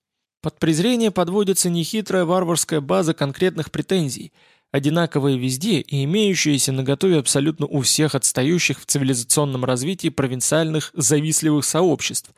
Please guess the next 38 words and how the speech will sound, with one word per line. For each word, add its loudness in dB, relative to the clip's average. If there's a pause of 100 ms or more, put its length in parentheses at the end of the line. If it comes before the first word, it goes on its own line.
(340)
построенных 0
на 2
вечных 0
дотациях -2
и 0
искусственных 0
самоограничениях. -2 (760)
Местный 0
с -2
отвращением 2
и 2
упоением 2
расскажет 0
вам, -12
что -6
все 0
женщины-бздышки 0
ходят -2
по -4
улицам, 0 (400)
ездят 2
в -10
маршрутках, -4 (360)
как -6
и -2
сидят 2
в -12
кафешках, -4
прямо 0
в -8
купальниках-ниточках, -2
хотя 0
это 2
реальная 2
чушь -2
или -2
достаточная -2
редкость. -4